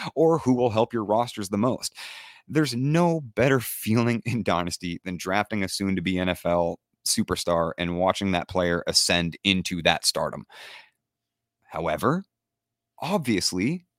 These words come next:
as we should know by now as Dynasty managers, even new ones, not all prospects are created equal. The predictability of success at the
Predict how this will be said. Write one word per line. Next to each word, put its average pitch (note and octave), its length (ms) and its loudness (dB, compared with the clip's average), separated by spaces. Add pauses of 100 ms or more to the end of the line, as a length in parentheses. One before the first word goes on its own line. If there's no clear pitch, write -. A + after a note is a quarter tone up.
(140)
as F#2+ 220 -2
we A2 80 0
should G2+ 200 -2
know G#2 220 4
by G#2 200 4
now F#2 260 2
as G#2+ 100 -2
Dynasty F#2 420 -2
managers, F2+ 720 2
even F2+ 360 -2
new A2+ 140 2
ones, B2+ 440 0 (100)
not E3 400 0
all C#3+ 160 4
prospects A#2+ 540 0
are G2 60 -2
created F2+ 360 0
equal. - 340 -10 (600)
The C3+ 80 -4
predictability C#3 840 0
of G#2 80 0
success - 680 -2 (200)
at - 200 -10
the F#2+ 280 -6